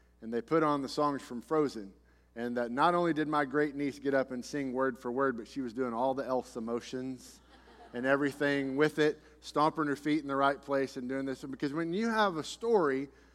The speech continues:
that's good or something that you like or something that you've seen over and over and over again, you, you don't just do it once. You know, a lot of people, uh, have,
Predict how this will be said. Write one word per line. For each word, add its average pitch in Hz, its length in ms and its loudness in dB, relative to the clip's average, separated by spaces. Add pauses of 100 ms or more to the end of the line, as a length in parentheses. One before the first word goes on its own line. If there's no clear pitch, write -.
(140)
that's 135 220 -8
good 196 320 6
or 147 100 4
something 170 400 -4
that 135 160 0
you 180 220 0
like 156 400 2
or 131 40 -6
something 160 300 -6
that 135 120 -6
you've 160 200 -4
seen 156 300 -4
over 147 380 0
and 131 140 -2
over 127 300 -2
and 123 100 -6
over 131 340 -4
again, 123 340 -6 (400)
you, 160 100 -6
you 175 160 -2
don't 220 220 2
just 196 240 -2
do 202 100 6
it 147 100 6
once. 135 600 -4 (640)
You 151 60 -4
know, 170 120 4
a 160 40 4
lot 185 180 6
of - 60 -4
people, 175 420 -2 (420)
uh, 135 160 -4
have, 156 280 0